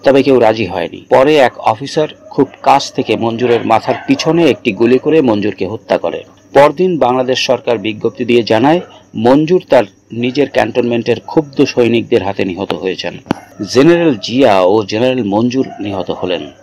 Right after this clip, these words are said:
ফাঁসি কাষ্ঠে ঝুললেন তেরো জন প্রভাবশালী মুক্তিযোদ্ধা অফিসার। আর জেনারেল এরশাদ উনিশশো তিরাশি সালে বাংলাদেশের রাষ্ট্রপতি হন এবং উনিশশো নব্বই সাল পর্যন্ত স্বৈরাচারী শাসন চালিয়ে যান।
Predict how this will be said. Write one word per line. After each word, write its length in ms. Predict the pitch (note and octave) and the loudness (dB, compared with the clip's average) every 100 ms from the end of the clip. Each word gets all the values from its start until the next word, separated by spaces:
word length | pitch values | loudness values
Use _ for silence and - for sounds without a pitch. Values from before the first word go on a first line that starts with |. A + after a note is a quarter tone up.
| - | -2
ফাঁসি 280 | B2+ - D3+ | -2 0 0
কাষ্ঠে 300 | D3+ - C#3+ | -2 -2 -4
ঝুললেন 380 | C3 C#3 D3+ C#3+ | -2 0 0 -2
তেরো 320 | - A#2 B2 | 0 2 2
জন 160 | A#2+ A2+ | 0 -4
প্রভাবশালী 540 | - A#2+ C#3 - A#2+ G#2 | -6 -2 -2 -2 -4 -2
মুক্তিযোদ্ধা 600 | F#2+ - G#2 F#2 - F2 | -4 -6 -8 -8 -6 -6
অফিসার। 420 | E2 - - E2 - - - _ _ _ - - _ _ - | -6 -8 -8 -8 -10 -16 -16 _ _ _ -20 -20 _ _ 0
আর 160 | G2+ G2 - - | 2 2 -6 -8
জেনারেল 360 | A2 A2+ A2+ G#2 | -4 0 0 0
এরশাদ 340 | G#2+ - C#3 - - - _ _ - _ | 0 0 0 -2 -20 -20 _ _ -20 _
উনিশশো 380 | A2 G2+ - A2 | -4 -4 -2 -2
তিরাশি 460 | - A2 A#2 C#3 | -2 0 0 0
সালে 340 | B2+ C#3 C#3 - | -2 0 -2 -2
বাংলাদেশের 580 | G#2 F#2+ G2+ G2 F#2 F#2+ | -2 0 0 -4 -4 -2
রাষ্ট্রপতি 500 | A2 G#2 - F2+ - | -2 -2 -6 -12 -14
হন 260 | D#2 E2+ E2 - - - - - | -16 -14 -16 -16 -20 -20 -20 -6
এবং 320 | G2+ G#2+ F#2+ - | -2 0 -2 -4
উনিশশো 340 | A2+ G#2+ A#2 | -4 -2 -2
নব্বই 420 | A2 A2 A2 A#2+ | 0 -2 0 -2
সাল 200 | A2+ G#2 | 0 -4
পর্যন্ত 440 | - G#2 - - - | -4 -6 -6 -8 -10
স্বৈরাচারী 560 | - G#2 F2+ F#2 F2 | -6 -4 -4 -6 -8
শাসন 340 | - F2 - F2 | -8 -8 -8 -6
চালিয়ে 360 | F#2 E2+ E2+ | -4 -4 -4
যান। 160 | E2 | -4